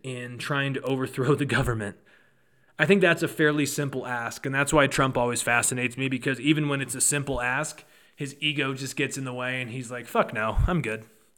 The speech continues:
And so anyways, on to Trump. His spokesman, Stephen Chung, did not actually clarify <laughs> why he didn't sign the oath, but they put out a statement, and the statement said here in quotes,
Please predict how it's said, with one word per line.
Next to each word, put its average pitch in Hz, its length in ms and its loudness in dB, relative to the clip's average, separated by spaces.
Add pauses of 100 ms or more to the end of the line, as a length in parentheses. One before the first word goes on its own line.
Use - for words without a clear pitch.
(480)
And 165 180 0
so 185 120 -2
anyways, 175 400 2
on 247 220 0
to 208 100 -4
Trump. 156 420 -2 (1800)
His 214 420 2
spokesman, 147 880 2
Stephen 165 480 -2
Chung, 139 440 -2 (640)
did 156 120 4
not 185 220 4
actually 160 400 2
clarify 135 800 0
<laughs> - 180 -12
why 120 520 -2
he 147 100 4
didn't 160 200 4
sign 151 300 0
the 147 140 0
oath, 147 320 -2 (580)
but 156 360 2
they 156 80 4
put 165 200 4
out 151 160 4
a 131 40 -2
statement, 123 600 0
and 143 140 -6
the 131 60 -4
statement 151 420 2
said 135 240 6
here 123 180 -2
in 120 120 -8
quotes, 107 420 -10